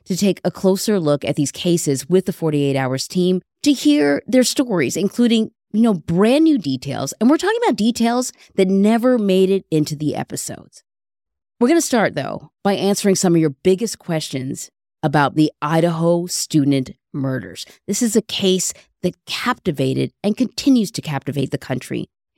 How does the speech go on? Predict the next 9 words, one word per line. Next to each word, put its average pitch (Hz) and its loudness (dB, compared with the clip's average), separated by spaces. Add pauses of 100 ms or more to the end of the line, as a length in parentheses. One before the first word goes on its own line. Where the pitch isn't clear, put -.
(120)
And 196 0
joining 262 0
me 269 2
now 226 -2 (320)
is 180 2
longtime 202 2
forty-eight 147 0
Hours 135 -2
correspondent 196 -2